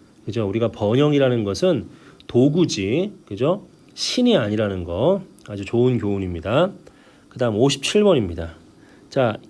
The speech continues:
이시 나왔네요. 가짜 주어죠? 그리고 뒤에 진짜 주어 to determine, determine 나왔어요. 그죠? 중요하대요. 뭐 하는 것이? 결정하는 것이 중요한 거죠.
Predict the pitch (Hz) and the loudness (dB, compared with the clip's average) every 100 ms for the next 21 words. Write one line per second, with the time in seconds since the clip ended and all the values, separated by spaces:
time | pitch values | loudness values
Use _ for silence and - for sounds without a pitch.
0 | - 156 202 185 170 156 123 131 123 180 | -4 0 4 6 6 6 4 2 4 4
1 | 160 135 131 185 - - - - - 123 | 6 4 4 2 -2 -20 -20 -20 -10 -2
2 | 123 120 143 139 135 131 156 143 123 110 | -2 0 0 0 0 2 2 4 4 4
3 | 151 165 - 196 190 190 139 131 156 147 | 2 -2 -2 2 6 4 2 -2 2 2
4 | 143 139 120 113 107 101 92 127 156 139 | 4 2 0 0 0 -2 -4 -2 0 2
5 | 117 107 98 92 95 90 92 85 87 156 | 2 2 0 -2 -2 -4 -6 -6 -4 -4
6 | - - _ - 165 202 165 104 92 92 | -6 -14 _ 2 6 8 8 4 0 2
7 | 123 120 95 87 - 85 - - - _ | 2 2 0 -4 -10 -14 -18 -20 -20 _
8 | - 101 107 107 202 196 190 180 160 147 | -4 -2 -2 2 2 4 4 4 2 0
9 | 123 113 110 101 104 160 120 | 0 2 2 0 2 2 0